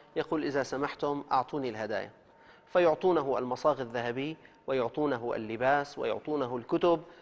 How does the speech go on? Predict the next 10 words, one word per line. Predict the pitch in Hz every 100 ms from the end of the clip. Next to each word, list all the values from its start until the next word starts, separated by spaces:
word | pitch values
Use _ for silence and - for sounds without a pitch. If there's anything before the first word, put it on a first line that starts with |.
| - -
التي | 139 139 147 113
أهداها. | 135 156 156 170 190 - - - - -
وحتى | 151 139 226 - - 185 175
له | 202 185
عند | 175 185
الإمام | 175 175 175
الشافعي | 165 - 170 190 175 147
أن | 151
يقول: | 143 175 156
"والله | 143 151 156 147 151